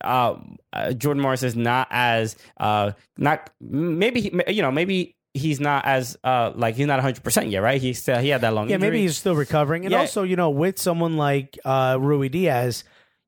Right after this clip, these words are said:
Speaker 2: you would imagine he takes more of the focus, a lot like Ebobisse, who's getting some, you know, extra space. You would imagine Jordan Morris can play well, but I think it's, it's still, he's still trying to figure out exactly where he should go, exactly what he should do.
Speaker 1: Okay.
Speaker 2: He did have that great cross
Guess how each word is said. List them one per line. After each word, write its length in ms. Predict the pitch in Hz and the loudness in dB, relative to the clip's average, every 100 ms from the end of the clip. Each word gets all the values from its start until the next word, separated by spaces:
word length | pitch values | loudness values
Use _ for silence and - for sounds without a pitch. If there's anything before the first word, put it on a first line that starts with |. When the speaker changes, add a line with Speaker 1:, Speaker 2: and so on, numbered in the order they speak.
| _ | _
Speaker 2:
you 140 | 151 | 0
would 80 | 165 | 0
imagine 440 | 170 180 190 151 160 | 2 2 2 0 0
he 140 | 143 156 | -2 0
takes 280 | 151 131 165 | -2 -2 0
more 160 | 147 | 0
of 80 | 139 | 0
the 60 | 120 | 0
focus, 420 | 151 139 151 131 | 0 0 -2 0
a 60 | |
lot 160 | 135 131 | 0 0
like 120 | 127 | 0
Ebobisse, 560 | 123 127 135 131 - 135 | 0 0 2 0 0 0
who's 160 | 135 123 | 0 0
getting 240 | 131 123 | 0 0
some, 240 | - 123 | 0 0
you 100 | 127 | 2
know, 100 | 135 | 2
extra 260 | 120 123 131 | 2 2 0
space. 520 | - 220 220 214 - - - - - | 0 0 0 -2 -6 -10 -20 -16 -2
You 100 | 170 | 0
would 60 | |
imagine 320 | 165 160 151 147 | 2 0 0 0
Jordan 220 | 147 143 | 2 2
Morris 180 | 139 - | 0 0
can 100 | 131 | -2
play 100 | 143 | 0
well, 140 | 202 | 2
but 80 | 190 | 2
I 60 | 160 | 2
think 180 | 190 180 | 0 -2
it's, 260 | - - - - - | -4 -6 -10 -8 -2
it's 160 | 156 | -2
still, 500 | - 196 180 180 175 - _ _ _ | 0 0 2 2 0 -6 _ _ _
he's 200 | - 175 | -2 0
still 160 | - 220 | 2 2
trying 200 | - 196 | 2 0
to 60 | |
figure 220 | 147 170 | -2 2
out 140 | 165 151 | 2 0
exactly 420 | 131 156 151 165 | 0 0 0 -2
where 320 | 135 135 139 | 0 2 2
he 140 | 123 131 | 0 0
should 260 | - 113 | -2 -2
go, 340 | 113 107 62 53 | 0 2 0 -2
exactly 400 | 135 127 147 143 | 0 0 0 0
what 140 | 131 127 | 0 2
he 80 | |
should 200 | 117 120 | 0 0
do. 280 | 101 98 71 - | 0 0 0 -4
Speaker 1:
Okay. 200 | 160 151 | -2 0
Speaker 2:
He 80 | 185 | 0
did 160 | 170 277 | 0 0
have 100 | 247 | 2
that 140 | 185 | 2
great 200 | 180 160 | 0 -2
cross 680 | - 160 151 156 - - | -2 2 2 0 -4 -10